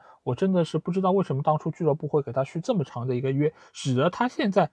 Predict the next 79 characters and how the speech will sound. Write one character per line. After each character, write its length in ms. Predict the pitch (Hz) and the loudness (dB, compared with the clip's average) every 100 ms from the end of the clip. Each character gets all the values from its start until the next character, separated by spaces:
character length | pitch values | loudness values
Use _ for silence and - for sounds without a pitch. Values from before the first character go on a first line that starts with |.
| _ _ - | _ _ -4
我 260 | 175 180 170 | 4 8 6
个 140 | - | 6
人 100 | 349 349 | 2 2
觉 120 | 269 | 0
得 80 | 277 | 2
你 160 | 180 | 4
如 200 | 131 151 | 4 4
果 120 | 262 165 | 2 0
是 140 | 220 | -2
送 300 | - 440 254 | 2 4 6
钱 200 | - 147 | 2 0
给 200 | 147 123 | 0 0
其 160 | - 131 | -2 -4
他 160 | 143 | -2
的 80 | 147 | -2
俱 160 | - 143 | -2 0
乐 100 | 135 | 0
部， 140 | 147 | -2
可 100 | 131 | -4
能 140 | 127 | -2
人 120 | 131 135 | -2 -2
家 140 | 147 | 0
都 80 | 147 | -2
不 160 | 135 | -2
愿 180 | 131 131 | -2 -2
意 60 | 127 | -4
用 180 | 156 120 | -4 -4
吧。 220 | 107 - _ _ - _ | -6 -12 _ _ -20 _
所 160 | 180 | -2
以 80 | 170 - _ | -2 -4 _
这 120 | - 247 | 0 2
个 80 | |
基 160 | 180 240 | 4 2
本 160 | 196 135 | 2 2
上 160 | 160 | 0
只 200 | - 127 | 0 -4
能 240 | 117 120 185 | -2 -2 -2
是 180 | 208 | 0
耗 300 | 165 - 165 | 2 6 6
到 320 | 127 156 113 - _ - | 6 4 2 0 _ -18
合 240 | 127 127 | -6 -4
同 120 | 131 156 | -2 -2
期 200 | - 185 | -2 -2
满。 180 | 131 104 _ _ _ | -2 -4 _ _ _
包 140 | 196 196 | 6 6
括 160 | 196 | 6
还 160 | 156 143 | 4 4
有 240 | 147 123 | 4 2
达 220 | 127 127 170 | 4 4 6
洛 180 | 214 | 4
或 160 | - 160 | 4 0
者 60 | 143 | 2
说 100 | 156 | 0
是 80 | |
毕 240 | 170 - 196 | -2 0 2
威 220 | 208 233 | 4 2
这 100 | - | 0
几 100 | 139 | -2
个 60 | 120 | -2
球 140 | 131 | -2
员， 180 | 127 127 | -2 0
我 120 | 123 | -2
觉 120 | 120 | -4
得 160 | 156 220 | -2 -4
他 180 | - - | -6 -10
们 140 | 285 226 | -8 -4
可 160 | 123 | -4
能 180 | 113 131 | -4 -6
会 220 | - 185 | -2 -2
以 120 | 127 113 | -2 -4
租 220 | - 226 | -2 0
借 140 | 262 | 2
的 80 | 165 | 0
形 220 | 127 117 | 0 -4
式 100 | 127 | -4
离 160 | 117 127 | -4 -2
开 140 | 147 | -2
球 180 | - 120 | 0 0
队。 180 | 151 | 0